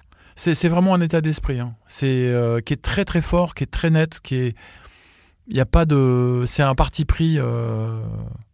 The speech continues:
c'est un vrai parti pris. Et voilà, et on est tous, euh, dans le bateau, euh, que je citais tout à l'heure comme image avec, euh, bah, toutes les équipes, hein, les,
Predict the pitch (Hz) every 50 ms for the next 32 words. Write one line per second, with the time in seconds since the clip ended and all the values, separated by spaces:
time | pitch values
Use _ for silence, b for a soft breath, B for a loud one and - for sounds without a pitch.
0 | b b b b b b b b - - 139 135 135 143 160 156 147 - - 151
1 | - - - - 127 - b b b b b b b b b b b _ - 117
2 | 113 127 123 117 120 127 120 113 113 113 117 117 117 110 - - 147 - - 135
3 | 127 123 117 123 127 123 127 127 113 - 139 143 156 160 143 113 113 113 110 -
4 | B B B B B B B B B B _ - 123 110 117 120 110 - - 123
5 | - 147 139 104 - - - 131 131 135 135 - - 117 120 117 117 127 139 151
6 | 147 127 110 110 123 120 - 110 104 101 107 95 95 95 92 92 90 82 85 82
7 | 87 - - - 147 - 139 113 110 98 - - 85 - 120 127 131 127 120 -
8 | - 120 120 113 - 50 104 110 104 -